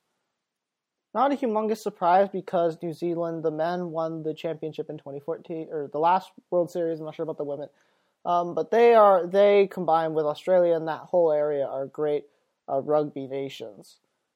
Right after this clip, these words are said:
But I think the biggest thing we can talk about coming from our point of view here in the United States, or at least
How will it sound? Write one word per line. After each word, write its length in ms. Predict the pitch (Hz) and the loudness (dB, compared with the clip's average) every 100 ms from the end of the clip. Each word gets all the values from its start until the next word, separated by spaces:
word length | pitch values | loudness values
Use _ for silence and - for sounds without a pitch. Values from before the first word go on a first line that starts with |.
| _ _ _ _ - | _ _ _ _ 0
But 80 | |
I 40 | 208 | 2
think 320 | 285 277 - | 2 -4 -4
the 100 | 208 | 0
biggest 460 | 170 262 392 427 - | 6 8 8 2 2
thing 200 | 220 208 | 2 2
we 100 | 190 | -2
can 160 | 185 | -4
talk 320 | 165 190 220 | 0 2 2
about 500 | 190 151 139 135 - - _ _ _ | 0 -2 -2 -4 -8 -14 _ _ _
coming 380 | - 196 180 165 | -6 -4 -2 -6
from 420 | - 165 151 143 - - | -4 -2 -2 -6 -12 2
our 360 | 202 277 277 | 6 8 6
point 260 | - 190 160 | 4 0 0
of 120 | 147 | -2
view 220 | 147 143 156 | -2 -2 -2
here 300 | 180 170 160 | 0 0 0
in 320 | 175 165 156 | -2 -4 -4
the 60 | |
United 320 | 156 147 135 147 | -6 -6 -6 -6
States, 300 | - 349 170 | -6 -4 -2
or 60 | |
at 60 | 139 | -2
least 240 | 139 - | -4 -10